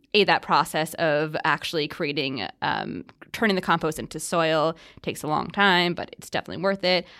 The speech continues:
Um, or there's worm composting also, which is cool. So you have a bin of soil and then red wiggler worms, um, that compost the material for you. So, so many different ways to do it. It's very, very cool. You can use the soil for so many different things once it does break down.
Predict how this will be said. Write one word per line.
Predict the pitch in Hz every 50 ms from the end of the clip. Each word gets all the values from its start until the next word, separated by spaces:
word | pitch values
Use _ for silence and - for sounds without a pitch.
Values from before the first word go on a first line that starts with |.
| - -
Um, | - 165 170 - -
or | 220 262 302
there's | 349 403 269
worm | 196 170 165 180 185 196 202 214 214 - - - -
composting | - - 151 151 - 156 156 - - 147 -
also, | 135 156 165 - 143 143 147 147
which | 123 -
is | 160 156
cool. | - - 277 254 240 226 214 196 185
So | 180 - 185
you | 156
have | 160
a | 170
bin | 156 147 151 147 - 214 233 240 240
of | - 190
soil | - - - 196 180 175 175 170 170 170 170 170 - -
and | 143 165 160 160
then | 156 151 143 147 147 156 - -
red | 175 180 175 170 - - 160
wiggler | 160 196 269 285 294 196 156 147 131
worms, | - 151 151 151 139 143 151 185 226 233 - - - - - - - _ -
um, | - 170 160 160 156 151 139 139 156 160 - -
that | - 160 156 139 127 - -
compost | - 208 180 165 - 175 170 165
the | - 165
material | 151 - 190 165 131 135
for | 156 - - 165 156
you. | 151 107 87 87 67
So, | - - 175 156 156 156 135 -
so | 170 - - - - 247 254
many | 277 320 277
different | 285 285 277 226
ways | 208 196 202 196
to | 185
do | - 170 160
it. | 160 160 160 156 - - - - - - _ _ _
It's | - - -
very, | 226 208 220 294 302 285 285 285
very | 254 262 247 240
cool. | 240 - - 190 180 175 175 170 - -
You | - 190
can | - 180 185
use | 185 196 233 226
the | 220 214
soil | - 220 190 185 180
for | - 185 170
so | - - - 240
many | 226 233 220
different | 185 190 175 185 160 -
things | 165 170 170 160 -
once | 165 160 170
it | -
does | 196 185 185 175
break | - 185 175 175 -
down. | - 175 165 165 165 165 165 165 170